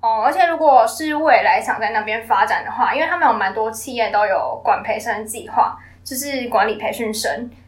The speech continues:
简单来说，就有点像是我们的储备干部啦。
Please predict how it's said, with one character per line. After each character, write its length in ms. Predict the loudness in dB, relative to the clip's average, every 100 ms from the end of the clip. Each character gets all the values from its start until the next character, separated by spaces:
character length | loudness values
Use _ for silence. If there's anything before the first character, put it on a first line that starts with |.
| -6
简 120 | 0
单 140 | 2 4
来 140 | 6
说， 160 | 6 4
就 100 | 6
有 80 | 4
点 160 | 2
像 180 | 0 0
是 180 | 0 0
我 240 | 2 0
们 140 | -2 0
的 320 | 2 2 0
储 220 | -8 -8
备 260 | 0 0 2
干 280 | 0 0 -2
部 240 | -2 0
啦。 280 | 0 -2